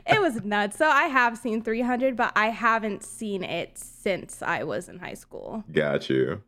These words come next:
Speaker 2: Okay. All right. Fair enough. Fair enough. I just had to, I was like, "Damn, that's
Speaker 1: <laughs>
Speaker 2: crazy."
Speaker 1: Yeah,
Speaker 2: Uh,
Speaker 1: I try
Speaker 2: 'cause
Speaker 1: and
Speaker 2: I feel
Speaker 1: wipe
Speaker 2: like
Speaker 1: that
Speaker 2: even
Speaker 1: from my brain.
Speaker 2: Yeah, 'cause I feel like even people, like, I feel just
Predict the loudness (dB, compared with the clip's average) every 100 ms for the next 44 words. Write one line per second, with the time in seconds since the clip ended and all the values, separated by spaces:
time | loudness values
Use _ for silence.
0 | _ -4 2 4 4 2 2 2 2 2
1 | 2 0 2 2 4 2 2 0 0 2
2 | 2 2 4 4 2 2 4 4 4 4
3 | 0 -4 _ _ _ 0 2 2 2 0
4 | 2 2 2 2 2 4 4 4 -2 -16
5 | -16 -2 2 4 6 6 4 2 2 4
6 | 4 4 6 4 6 4 4 4 2 -4
7 | -8 -10 -12 -16 -20 _ _ _ 4 6
8 | 6 4 6 6 6 6 4 4 2 4
9 | 4 4 2 -4 4 6 6